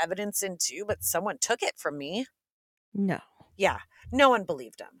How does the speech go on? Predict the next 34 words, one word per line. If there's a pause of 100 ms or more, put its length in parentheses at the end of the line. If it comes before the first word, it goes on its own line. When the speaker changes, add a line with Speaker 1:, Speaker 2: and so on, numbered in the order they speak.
(140)
Speaker 1:
No
one
believed
him, (100)
especially
after
Mary, (320)
again, (240)
badass,
testified
against
him
in
court. (560)
Speaker 2:
Mm-hmm. (340)
Speaker 1:
Even
after (120)
everything
this
girl
had
been
through,
she
was
able
to
stand
up (100)
in
front
of
the
court